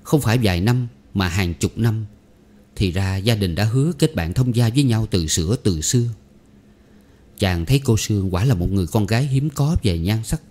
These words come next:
lẫn tài đức. Cô như đóa hoa nở trong góc vườn, lặng lẽ ít mặt trời và vắng ong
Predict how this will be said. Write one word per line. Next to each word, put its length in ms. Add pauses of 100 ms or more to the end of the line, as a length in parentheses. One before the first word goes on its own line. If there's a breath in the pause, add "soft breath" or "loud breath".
(160)
lẫn 260 (160)
tài 200
đức. 180 (880)
Cô 280
như 140
đóa 140
hoa 340
nở 240
trong 120
góc 220
vườn, 380
lặng 260
lẽ 300
ít 180
mặt 120 (100)
trời 260 (160)
và 400
vắng 260
ong 200